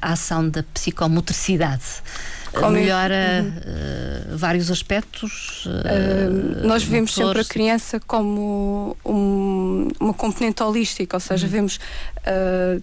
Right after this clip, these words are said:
Speaker 2: tentamos ver, eh, no seu todo, não só a nível motor, mas como, eh, cognitivo, a nível social. Portanto, eh, o nosso trabalho vai ajudar, eh, todas as crianças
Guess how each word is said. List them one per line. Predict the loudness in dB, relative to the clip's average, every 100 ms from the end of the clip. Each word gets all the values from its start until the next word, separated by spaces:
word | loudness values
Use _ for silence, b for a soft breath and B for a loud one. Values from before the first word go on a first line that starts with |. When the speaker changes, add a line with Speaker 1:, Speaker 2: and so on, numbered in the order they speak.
| -2
Speaker 2:
tentamos | -2 0 0 0 0
ver, | 0 2
eh, | 2 0 0 -2
no | -2
seu | 0 -2
todo, | 2 2 2 -2 -10 B B B
não | 2 2
só | 2 2 4
a |
nível | 4 2 2 2
motor, | 0 0 2 2 2
mas | 0 0
como, | 2 2 2 2 0 -2 -2
eh, | 0 2 2 0 0 0 -2 -4
cognitivo, | -2 2 4 2 2 2 2 0 -2 -2 B B
a | 0
nível | 0 -2
social. | -6 -6 -2 0 0
Portanto, | -2 -4 0 0 -2 B B B B 0
eh, | 2 2
o | 2
nosso | 2 0 0
trabalho | 0 2 0 0
vai | 2
ajudar, | 2 0 0 0 0 -4 -12 -6
eh, | -2 0 0 -2 -2 -6 -12 -20 -20 -14 -2
todas | 0 2 0
as | -4
crianças | 0 2 2 2 0 0 0 -2